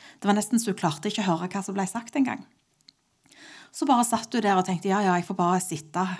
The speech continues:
her da, under seminaret. Jeg bare blir her." Og så har jeg ikke noen ambisjoner om å huske noe eller forstå noe av det som ble sagt.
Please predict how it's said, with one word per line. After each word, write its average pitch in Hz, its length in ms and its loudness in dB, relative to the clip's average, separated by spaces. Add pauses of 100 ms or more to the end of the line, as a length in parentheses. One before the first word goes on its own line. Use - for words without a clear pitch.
(180)
her 220 180 -2
da, - 140 -4 (720)
under 185 160 2
seminaret. 165 720 -4
Jeg - 140 -6 (180)
bare 170 160 -2
blir 165 240 -2
her." - 200 -2 (120)
Og 180 160 -2
så 190 80 -4
har 185 120 2
jeg 185 100 -6
ikke 220 80 0
noen 202 160 0
ambisjoner 185 460 -2
om 180 120 2
å 156 100 -2 (360)
huske 196 380 0
noe 170 180 0
eller 180 160 -2
forstå 175 400 -2
noe 165 180 -4
av 156 80 -6
det - 160 -6
som 190 140 -6
ble 185 100 -4
sagt. - 380 -12